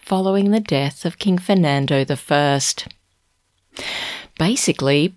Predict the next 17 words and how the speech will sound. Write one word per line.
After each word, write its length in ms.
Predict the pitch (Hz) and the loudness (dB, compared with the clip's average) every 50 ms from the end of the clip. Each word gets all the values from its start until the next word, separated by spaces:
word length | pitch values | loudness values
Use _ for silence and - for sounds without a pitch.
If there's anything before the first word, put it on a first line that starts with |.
| _ | _
prior 360 | - - 175 135 135 131 131 131 | -8 -2 0 0 2 2 0 0
to 140 | - - 147 | -2 -2 -2
his 260 | 156 143 139 - - | 0 -2 -2 -2 -2
death, 460 | - 233 240 233 233 233 - - - - - - | 0 2 2 2 0 -2 -4 -8 -14 -18 -18 -6
King 180 | - 285 285 269 | -2 0 0 0
Fernando 640 | - - 302 254 190 156 143 143 139 156 147 143 143 | 0 2 2 4 4 4 2 2 2 2 2 2 2
decided 960 | 143 151 151 - - 147 139 139 139 139 135 143 139 143 139 - - - - - | 0 0 -2 0 0 2 2 2 2 2 2 2 0 0 -2 -4 -8 -14 -10 -6
that 200 | 160 143 135 - | -4 -4 -4 -4
his 240 | - - 139 135 - | -6 -6 -6 -4 -4
lands 760 | 139 135 143 170 220 226 185 151 147 147 151 160 156 - - - | -4 -4 -2 0 0 0 0 0 0 0 0 -2 -2 -4 -6 -8
should 300 | - - - 214 208 - | -8 -6 -6 -6 -2 -2
be 80 | 226 226 | 0 0
divided 720 | - 254 233 214 165 139 139 135 139 143 143 143 - - | 2 0 0 0 0 0 2 2 2 2 2 0 0 0
amongst 480 | - 196 196 160 139 139 135 - - - | 0 2 2 2 2 0 -2 -6 -8 -4
his 240 | - 190 175 - - | -4 -4 -2 -2 -4
three 280 | - - 143 139 139 | -4 -2 0 0 0
sons, 720 | 139 - - - 147 147 143 139 139 139 135 139 139 - | -2 -2 -2 0 0 2 2 2 2 2 0 0 -2 -4